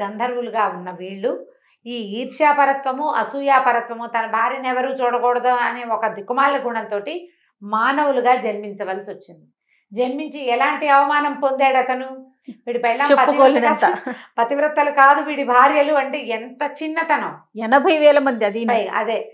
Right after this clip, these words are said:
Speaker 1: ఎనభై వేల మంది మళ్ళీ మామూలు వాళ్ళు కాదు, రాజకుమార్తెలు.
Speaker 2: ఆ.
Speaker 1: కావాలని చేసుకున్న శీలవతి చెల్లెలు కూడా శీలవతి కాలేదు చివరికి. అలాంటి పరిస్థితిని ఈర్ష్యాపరత్వమే అతనికి తీసుకొచ్చింది. ఈ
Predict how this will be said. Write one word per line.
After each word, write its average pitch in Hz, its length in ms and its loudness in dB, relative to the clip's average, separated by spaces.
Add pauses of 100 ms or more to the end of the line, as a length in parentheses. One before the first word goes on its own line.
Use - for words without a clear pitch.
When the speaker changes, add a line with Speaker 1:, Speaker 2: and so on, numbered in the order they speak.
(220)
Speaker 1:
ఎనభై 240 340 0
వేల 320 240 -2
మంది 339 160 -4
మళ్ళీ 330 240 -4
మామూలు 320 380 0
వాళ్ళు 339 200 2
కాదు, 339 260 0
రాజకుమార్తెలు. 240 880 2
Speaker 2:
ఆ. 185 180 -14 (1160)
Speaker 1:
కావాలని 320 580 4
చేసుకున్న 330 320 -6
శీలవతి 320 540 -2 (100)
చెల్లెలు 330 280 -2
కూడా 370 180 4
శీలవతి 302 420 2
కాలేదు 214 400 -2 (100)
చివరికి. - 360 -14 (1300)
అలాంటి 277 400 -4
పరిస్థితిని 240 600 -4
ఈర్ష్యాపరత్వమే 247 1080 0 (140)
అతనికి 190 280 -8
తీసుకొచ్చింది. - 640 -18 (1500)
ఈ 196 120 -12